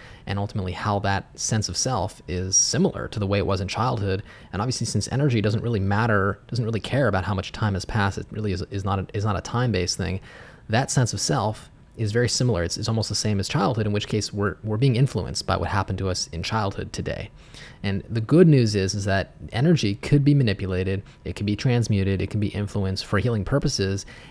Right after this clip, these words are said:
and we can correct these issues if we go inward to our psyche, to our subconscious mind, and we, we get that closure we need from those experiences in the past, and we transmute those energies, we balance them, and then we bring that energy into the, into the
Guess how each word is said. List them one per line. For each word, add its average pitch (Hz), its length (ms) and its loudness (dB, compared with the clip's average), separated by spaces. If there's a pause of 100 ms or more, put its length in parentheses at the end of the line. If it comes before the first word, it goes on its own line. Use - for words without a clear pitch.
and 113 100 -2
we 113 80 2
can 120 140 2
correct 117 400 0
these 120 180 2
issues 98 640 -2 (160)
if - 140 -4
we 107 80 0
go 110 180 0
inward 127 320 2
to 110 100 -2
our 95 120 0
psyche, 110 340 -2
to 98 80 -4
our 90 100 -2
subconscious - 560 -4
mind, 95 300 0 (400)
and 104 100 -4
we, 95 280 -6
we 98 140 -2
get - 200 -2
that 104 180 0
closure 113 380 0
we 95 140 0
need 98 280 0
from 101 120 -4
those 92 180 -2
experiences 98 500 -4
in 101 40 -6
the 92 60 -4
past, 98 440 -4 (400)
and 95 140 -6
we 90 80 -6
transmute 110 420 0
those 107 160 2
energies, 101 560 0
we 95 60 -4
balance 101 400 0
them, 101 180 0
and 98 80 0
then 95 60 -2
we 92 80 -2
bring 98 260 -2
that 95 140 0
energy 98 320 -2
into 95 140 -2
the, 92 120 -6
into 104 160 -4
the 92 160 -4